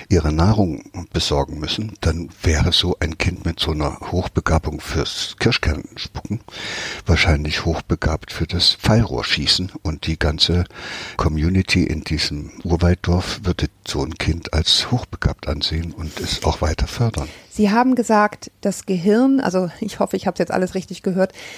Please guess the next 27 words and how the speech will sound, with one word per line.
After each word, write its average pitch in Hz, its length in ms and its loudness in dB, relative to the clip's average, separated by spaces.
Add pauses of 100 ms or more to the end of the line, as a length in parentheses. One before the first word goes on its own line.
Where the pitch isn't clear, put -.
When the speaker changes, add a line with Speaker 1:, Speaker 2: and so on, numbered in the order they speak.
(120)
Speaker 2:
Sie 196 160 2
haben 214 140 4
gesagt, 202 320 2
das 196 140 -2
Gehirn 208 400 0
ist - 180 -6
vor - 220 0
allen 208 280 2
Dingen 208 400 0 (260)
spezialisiert, 202 1000 2
wenn 190 140 0
man 185 160 0
so 175 180 -2
will, 180 260 2
auf - 180 -4
den 175 220 -4 (200)
eigenen 175 380 0
Körper 185 460 0
und - 160 -4
empfängt 202 480 0
die 208 80 2
Signale, 185 540 2
nach 196 180 0
denen 190 240 2
es - 160 -6
sich - 240 -6
ausbildet, 185 640 2